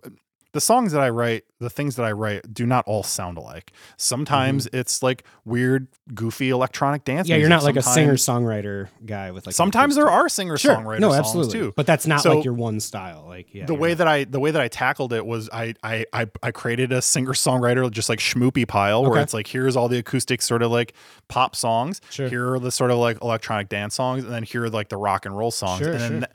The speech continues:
Speaker 1: and then so what I did from there is once I got all of these, there are, like, hundreds of things bucketed in there. Then I started just listening through, and, and the way Trello is set up is it's,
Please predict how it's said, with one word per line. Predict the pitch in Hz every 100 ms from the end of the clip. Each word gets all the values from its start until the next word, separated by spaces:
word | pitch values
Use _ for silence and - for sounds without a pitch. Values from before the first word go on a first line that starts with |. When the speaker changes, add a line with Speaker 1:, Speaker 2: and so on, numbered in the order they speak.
| - - _
Speaker 1:
and | 135 139
then | 135
so | 123 139
what | 127
I | 120
did | 113 117
from | - 113
there | 156 185 151
is | 123 113
once | 139 147
I | 127
got | 131 117
all | 117 120 120
of |
these, | 117 107 101 - _ -
there | 127
are, | 139
like, | 127 -
hundreds | 123 135 113 104 101
of |
things | - 110 104
bucketed | 95 104 110 98 95
in | 95 95
there. | 92 92 - - - _ _
Then | 107 127 160 147
I | 135
started | 127 135 123
just | 123 127
listening | 143 151 151
through, | 143 233 180
and, | 113 113
and | 120 123
the |
way | 127
Trello | 127 135 123
is | 110
set | 127
up | 139 113
is |
it's, | 101